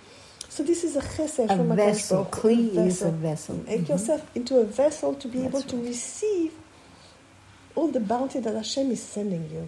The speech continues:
Speaker 2: That's right.
Speaker 1: It's so important to understand that, because it's so easy to, to get the person, another time they introduced me, it didn't work, another time. What's the point of going out if it's not gonna work?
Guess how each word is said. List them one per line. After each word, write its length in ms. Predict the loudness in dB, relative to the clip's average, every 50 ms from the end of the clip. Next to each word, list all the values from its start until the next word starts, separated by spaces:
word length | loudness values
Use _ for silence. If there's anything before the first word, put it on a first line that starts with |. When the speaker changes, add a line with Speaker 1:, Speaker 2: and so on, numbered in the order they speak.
| -12 -14
Speaker 2:
That's 260 | -14 -12 -12 -12 -14 -16 -16 -10
right. 80 | -8 -8
Speaker 1:
It's 160 | -6 -6 -6
so 380 | -6 -6 -4 -2 0 0 0
important 600 | 0 0 -2 -2 0 0 0 0 0 -2 -4 -4 0
to 100 | 0 0
understand 520 | 0 0 -2 -4 -4 -4 -4 -2 -2 -2
that, 180 | -2 -4 -2 -2
because 400 | -4 -2 0 0 0 0 -2 -8 -16 -20 -20 -20 -20 -20 -20 -20 -10 -8
it's 140 | -8 -6 -6
so 220 | -4 0 0 2 4
easy 260 | 4 4 4 2 0 -2 -2
to, 140 | -6 -6 -8 -10 -16 -18 -12
to 100 | -10 -6
get 240 | -2 0 0 0 0
the 60 | -4 0
person, 340 | 2 2 2 2 2 0 2
another 560 | 2 2 4 4 4 4 6 4 4 4 0
time 280 | 0 0 0 2 2 2
they 100 | 2 0
introduced 380 | 0 0 -2 -4 -4 -6 -6 -4
me, 80 | -2 -2
it 100 | -2 -2
didn't 240 | -2 0 2 4 6
work, 180 | 8 6 6 4
another 420 | 2 2 4 4 2 4 2 2 0
time. 280 | 2 0 0 2 2
What's 160 | 2 2 2
the 120 | 0 -2 -2
point 220 | 0 0 0 0
of 120 | 0 0 2
going 220 | 2 2 2 2
out 140 | 2 0 -2
if 100 | -2 -6
it's 80 | -4 0
not 220 | 0 0 0 2
gonna 180 | 2 2 2 4
work? 300 | 4 4 2 2 0